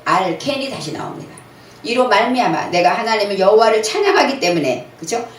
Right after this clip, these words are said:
내가 찬양하는 것으로 내가 성장하게 되었다. 이제는 셋을 낳고 네 번째 아들을 낳으면서 이제는 나는 이제 확실하게 성장하면서 그의 이름을 유다라 하였다 하고 나옵니다. 유다는 예후다.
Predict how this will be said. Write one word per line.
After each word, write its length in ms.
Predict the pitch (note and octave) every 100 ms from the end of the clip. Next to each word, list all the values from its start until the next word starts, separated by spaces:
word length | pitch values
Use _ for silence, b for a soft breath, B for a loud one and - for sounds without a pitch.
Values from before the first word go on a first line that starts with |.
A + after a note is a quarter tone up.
| B
내가 260 | E3+ F3 F#3
찬양하는 560 | - C#4 C#4 C#4 B3+
것으로 320 | A3 G#3+ G#3+ G3
내가 400 | E3 G3 D#4+ - -
성장하게 600 | - C4 C4 C#4 A3 A3+
되었다. 520 | F3 B2+ - - - E3+
이제는 500 | F#3 G#3 G#3 - - B B B -
셋을 400 | - G#3+ A3 F#3+
낳고 480 | E3+ - F#3+ F3 D3
네 120 | F3+
번째 280 | F#3+ - F#3+
아들을 380 | E3+ F#3 G#3+ F#3
낳으면서 680 | F3+ G#3+ G#3+ F#3+ B3+ -
이제는 300 | - F3 E3
나는 400 | D3 E3+ F3+ E3+ - -
이제 180 | F3 -
확실하게 760 | - - - G#4 F4 - - - -
성장하면서 960 | - B3+ B3+ C4+ B3+ G#3 F3+ F#3 - - -
그의 320 | - F#3+ F3+ D3+
이름을 420 | D3+ G#3+ - -
유다라 400 | D#3+ E3+ F3 E3+ F3
하였다 800 | F3+ G3 E3+ - F3+ G3+ G#3 - - -
하고 180 | - D#3
나옵니다. 500 | A#2+ A2 A#2 G#2 E3
유다는 500 | G#3 G#3+ F#3+ F3 D#3+
예후다. 500 | G#3 A#3 G#3+ -